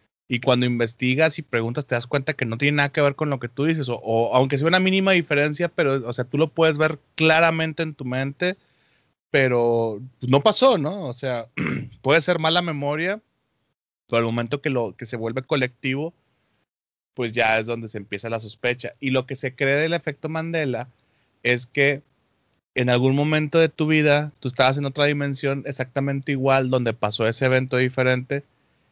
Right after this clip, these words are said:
y sin darte cuenta cambiaste de dimensión a esta, donde no, o sea, todo es idéntico, excepto ese evento que tú no recuerdas.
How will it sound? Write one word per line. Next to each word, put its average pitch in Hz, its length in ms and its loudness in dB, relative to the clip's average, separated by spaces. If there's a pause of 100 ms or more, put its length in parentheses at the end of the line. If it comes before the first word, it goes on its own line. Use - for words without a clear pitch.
(420)
y 117 80 0
sin 117 200 0
darte 117 300 2
cuenta 127 380 0
cambiaste 117 640 0
de 147 60 2
dimensión 139 680 -6 (140)
a 107 240 0
esta, 131 640 0
donde 110 580 -2 (540)
no, 127 400 4
o 139 100 -6
sea, 135 220 0
todo 180 320 6
es 180 160 0
idéntico, 196 720 0 (200)
excepto 127 540 -4
ese 135 260 0
evento 127 320 -4
que 113 120 -12
tú 113 120 -16
no 113 100 -8
recuerdas. 113 580 -6